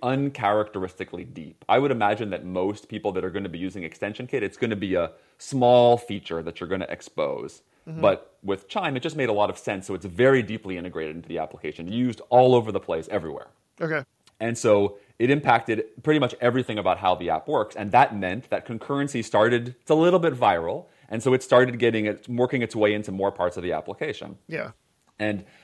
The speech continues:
Speaker 1: I think the first thing that really hit me when I started realizing, "Okay, I don't know if I know what I'm doing," is I started seeing really terrible race conditions where I would have, like, these events happening A, B, C, but in, but what would be happening in the extension would be,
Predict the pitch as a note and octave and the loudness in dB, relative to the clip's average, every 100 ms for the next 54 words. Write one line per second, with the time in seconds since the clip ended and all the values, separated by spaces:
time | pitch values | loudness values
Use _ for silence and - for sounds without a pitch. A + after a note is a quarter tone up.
0 | _ _ - C3 A3 - C3+ - C3+ C#3 | _ _ -2 0 -2 -4 -10 -4 -2 0
1 | D3 - - A2 G2+ A#2 G#2+ - F2 F2+ | -2 -12 -10 -6 -4 -2 -2 -4 -6 -6
2 | F#2+ F#2+ F#2+ G2+ G2+ _ _ _ _ - | -4 -4 -4 -6 -10 _ _ _ _ -12
3 | A#2+ G#2+ A2+ C#3 G#2 F2+ B2 A2+ F2+ G2 | -6 -4 -4 -6 -4 -4 -2 -4 -4 -2
4 | F2+ F2+ F#2 F#2 G2+ E2+ E2+ G#2 G2+ F#2 | -2 -4 -8 -8 -2 0 0 -4 -6 -4
5 | F2+ E2+ E2 D#2+ E2+ D#2 D#2 D2+ D#2 F2 | -4 -4 -8 -8 -8 -10 -14 -14 -12 -12
6 | C#3+ - _ _ G2+ G2 - F2+ B2+ B2+ | -14 -20 _ _ -4 -4 -2 0 0 0
7 | B2+ C#3 - G2+ G2 G#2 F#2 G#2+ A#2+ A#2+ | -2 -4 -6 -6 -6 -6 -4 -4 -4 -6
8 | G2+ F#2+ G2 F#2 F#2 C3 - F2 D2+ - | -4 -4 -2 -4 -2 -2 -4 -10 -10 -12
9 | - E2 _ _ _ _ _ _ _ _ | -16 -20 _ _ _ _ _ _ _ _
10 | _ _ _ A2 A2+ G#2+ G#2 G#2 G#2 A2+ | _ _ _ 0 2 4 4 2 2 0
11 | A2+ G#2+ A#2+ G2+ A2+ A#2 A#2 G#2 A2 G#2+ | 0 0 0 0 0 0 0 -2 -2 -2
12 | C#3+ D#3 C#3 B2+ - G3 F#3+ E3+ A#2+ B2 | 2 2 2 -2 -2 -4 -2 -2 -2 -2
13 | A2 G#2+ G#2 A2 A2 A2+ A2 F#2+ G#2 G#2 | -4 -4 -2 0 2 0 0 -4 -6 -4
14 | B2+ B2 A2 G2 F#2 F#2 F3 D#3+ B2 G#2 | -4 -4 -8 -8 -8 -6 -4 -4 -4 -6
15 | G2 | -6